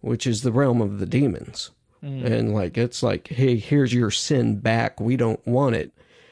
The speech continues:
Speaker 1: And that had to be done once a year to cleanse the people of sin.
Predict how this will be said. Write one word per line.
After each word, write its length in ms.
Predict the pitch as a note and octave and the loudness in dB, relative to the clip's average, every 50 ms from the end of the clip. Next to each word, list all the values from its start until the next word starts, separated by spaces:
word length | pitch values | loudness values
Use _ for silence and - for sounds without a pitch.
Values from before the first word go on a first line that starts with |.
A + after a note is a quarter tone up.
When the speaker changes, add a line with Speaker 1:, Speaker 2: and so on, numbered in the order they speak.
| _ _ _ _ - - | _ _ _ _ -2 2
Speaker 1:
And 200 | C#3+ C3+ C3+ C#3+ | 2 4 4 4
that 180 | D3+ E3+ E3+ | 4 2 2
had 260 | E3 D#3+ F3+ E3 D3+ | 2 2 2 2 2
to 60 | C#3 C3+ | 0 2
be 160 | B2+ C#3 C#3 | 2 2 2
done 380 | B2+ B2 A#2+ B2+ B2+ B2 A#2+ | 4 4 2 4 2 2 2
once 320 | A#2+ B2+ C#3+ E3 F3 - - | 4 4 2 2 0 0 0
a 60 | D3+ | 0
year 360 | C#3 C#3+ D#3+ E3 A#2+ G#2 - - _ _ _ _ _ _ _ _ _ _ _ _ _ - - | 2 2 2 2 2 0 -4 -8 _ _ _ _ _ _ _ _ _ _ _ _ _ -10 -2
to 160 | - C#3 B2 | 0 0 0
cleanse 380 | - - D3+ D#3+ D#3+ D3+ - - | 2 2 2 2 2 2 0 -2
the 80 | C3+ | -2
people 360 | A#2+ D3 D#3 C#3+ - G#2+ G#2 | 0 2 2 2 0 0 -2
of 140 | F2 F#2+ - | -2 -4 -4
sin. 380 | - - F#3 E3 A#2 - A2+ | -2 0 2 2 2 0 -4